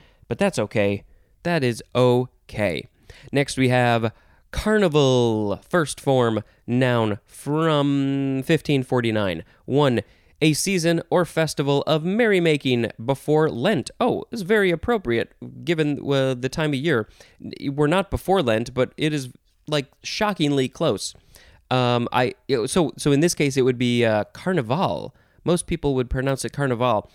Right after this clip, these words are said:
That's not how it's pr-, uh, here in the pronunciation gar-, guide. It just says carnival. But, uh, yes, I think most people say carnival.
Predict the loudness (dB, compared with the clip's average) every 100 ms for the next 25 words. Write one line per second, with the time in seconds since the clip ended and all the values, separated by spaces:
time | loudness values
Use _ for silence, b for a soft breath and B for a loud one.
0 | b -10 -4 -2 0 0 -2 -4 _ -8
1 | -2 0 0 0 0 0 0 0 -2 0
2 | -2 -2 -2 0 0 -2 -2 -2 -2 -6
3 | b b -12 -4 -2 -2 -4 -2 -2 0
4 | -2 -4 b b b -2 2 4 2 2
5 | 0 0 -2 -2 0 0 0 -2 -6 -4
6 | -6 -4 -2 0 2 2 0 -4